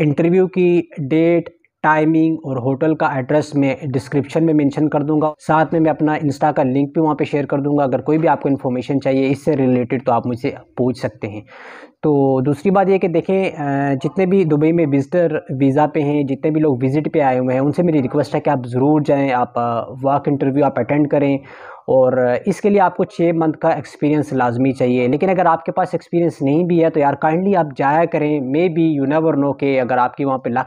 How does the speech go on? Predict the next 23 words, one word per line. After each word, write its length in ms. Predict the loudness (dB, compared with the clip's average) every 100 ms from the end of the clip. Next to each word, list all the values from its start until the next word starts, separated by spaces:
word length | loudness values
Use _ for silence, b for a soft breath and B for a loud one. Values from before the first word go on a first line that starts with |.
| -2
चल 200 | -2 0
जाए, 240 | 0 0
आपका, 320 | 2 0 0 0
आप 360 | 2 0 0
उन्हें 160 | 0 0
पसंद 360 | -2 0 2
आ 120 | 2 2
जाओ, 260 | 2 2
आपका 300 | 2 0 -2
इंटरव्यू 380 | -2 -2 0 2
उन्हें 160 | 2 0
अच्छा 160 | 0
लगे, 280 | -2 0 0
आपकी 240 | 0 -2
पर्सनैलिटी 640 | -4 -4 -2 -2 0 2 2
उन्हें 180 | 2 0
अच्छी 140 | -2
लगे, 360 | -2 0 0 -2 B B B B -2
आपकी 240 | -2 -2
क्वालिफिकेशन 720 | 0 0 0 0 -2 0 -2
उनको 160 | -2 -2
अच्छी 220 | -4 -4
लगे, 340 | -4 -4 -6